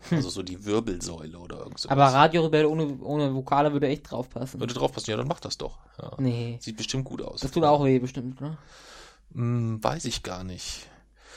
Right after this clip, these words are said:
Speaker 2: Irgendjemand hat mir mal erklärt, wo es mehr tut, an Stellen, wo es, äh, wo Ha-, w-, äh,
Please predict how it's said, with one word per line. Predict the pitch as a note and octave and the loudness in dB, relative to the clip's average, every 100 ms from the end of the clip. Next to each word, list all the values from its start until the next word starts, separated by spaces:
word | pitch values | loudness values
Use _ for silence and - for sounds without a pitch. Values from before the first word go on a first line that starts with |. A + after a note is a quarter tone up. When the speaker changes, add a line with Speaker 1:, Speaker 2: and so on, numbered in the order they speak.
| - | -6
Speaker 2:
Irgendjemand | B2 D3 F3 C3+ | 0 2 2 2
hat | C#3+ | 0
mir | C#3+ | 0
mal | C3 | 0
erklärt, | G#2+ - A2 C3+ - | -2 -4 -2 -2 -2
wo | |
es | A2 - | -8 -2
mehr | G#2 B2+ | 0 0
tut, | - - | -2 -6
an | G2 G#2 | -4 -4
Stellen, | - G2+ A#2 C3 A#2+ | -2 -2 0 -2 -2
wo | A2 | -2
es, | G#2+ - - | -2 -4 -8
äh, | G2+ G2 F#2+ | -6 -6 -6
wo | G2+ F#2+ F#2 - _ - - | -6 -6 -6 -8 _ -20 -18
Ha-, | - - - - | -16 -16 -18 -18
w-, | A2 - - | -16 -12 -12
äh, | - A2 | -12 -12